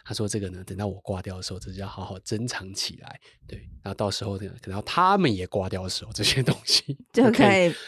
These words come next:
Speaker 1: 对，就可以拿来卖
Speaker 2: 整理了。
Speaker 1: Yeah。
Speaker 2: 对，他这个书，我觉得回到这本书，他其实也有就是在讲物品的整理，
Speaker 1: 对。
Speaker 2: 就除了钱钱之外，还有物品的整理。
Speaker 1: 是。
Speaker 2: 然后，呃，他在书里面，他其实就分，老实说，我觉得最简单就是分三，
Speaker 1: 嗯。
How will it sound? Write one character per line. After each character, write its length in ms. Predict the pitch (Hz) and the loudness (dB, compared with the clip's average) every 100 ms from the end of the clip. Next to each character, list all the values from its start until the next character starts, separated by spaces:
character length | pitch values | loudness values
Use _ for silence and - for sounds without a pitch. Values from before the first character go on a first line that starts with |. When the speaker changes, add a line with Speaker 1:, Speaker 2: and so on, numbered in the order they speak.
| - - | -10 -4
Speaker 1:
对， 120 | 98 | -4
就 60 | 98 | -4
可 80 | 98 | -4
以 20 | |
拿 80 | 92 | -6
来 60 | |
卖 180 | 92 98 | -6 -10
Speaker 2:
整 360 | - 175 165 175 | -2 0 0 0
理 160 | 175 127 | -2 -4
了。 120 | - 226 | -8 -6
Speaker 1:
Yeah。 360 | 98 92 95 - - _ | -6 -6 -10 -14 -16 _
Speaker 2:
对， 240 | - 302 240 | 2 4 4
他 280 | 262 311 330 - - 311 | 4 4 2 -2 -16 2
这 180 | 339 | 2
个 220 | 311 220 208 | 6 6 6
书， 320 | 226 226 226 | 8 8 6
我 100 | 196 | 6
觉 100 | 196 | 6
得 160 | 214 226 | 6 8
回 140 | 247 | 6
到 160 | 208 262 | 8 8
这 100 | 269 | 8
本 220 | 220 180 | 8 6
书， 180 | 226 214 | 6 6
他 200 | 247 226 | 8 6
其 100 | 226 | 4
实 120 | 196 165 | 6 6
也 80 | |
有 160 | 160 139 | 6 4
就 140 | 175 | 6
是 120 | 208 208 | 6 8
在 160 | 208 | 6
讲 240 | 202 175 135 | 6 2 6
物 180 | 214 185 | 8 8
品 300 | 160 208 - | 6 2 0
的 160 | 156 - | -2 -2
整 180 | - - | -2 -2
理， 300 | - 156 117 | -2 -2 0
Speaker 1:
对。 180 | 104 92 | -2 0
Speaker 2:
就 180 | 233 226 | 4 4
除 220 | - 170 | 4 4
了 100 | 156 | 4
钱 220 | - 143 | 2 -2
钱 260 | - 147 131 | -2 -4 0
之 100 | - | 2
外， 80 | 175 | 4
还 140 | 185 | 4
有 100 | 160 - | 4 6
物 100 | 180 | 4
品 220 | - 160 | 4 -4
的 100 | 156 | -6
整 180 | - - - | -4 -6 -2
理。 120 | 185 | 0
Speaker 1:
是。 260 | 127 104 98 - | 2 0 -2 0
Speaker 2:
然 120 | 185 | 4
后， 360 | 190 208 202 190 - - | 6 8 6 4 -4 -2
呃， 180 | 190 180 | 2 2
他 280 | 190 269 269 | 4 4 4
在 260 | 285 277 | 4 4
书 320 | 262 - 233 233 | 4 4 6 6
里 160 | 190 | 4
面， 220 | 165 202 | 4 4
他 180 | 208 202 | 4 4
其 240 | 208 - 170 | 2 2 2
实 80 | |
就 180 | 160 185 | 4 4
分， 460 | 185 180 170 165 202 | 4 2 2 2 0
老 160 | 156 170 | 2 4
实 60 | |
说， 160 | 190 226 | 6 6
我 100 | 185 | 6
觉 160 | 160 | 4
得 120 | 151 156 | 0 0
最 200 | 214 214 | 2 2
简 280 | - 101 | 2 -4
单 200 | 147 156 | -2 -2
就 80 | 170 | -2
是 160 | 202 175 | 0 0
分 300 | 107 143 147 175 | 2 0 -2 -4
三， 340 | - 165 | -2 -2
Speaker 1:
嗯。 60 | 160 | -2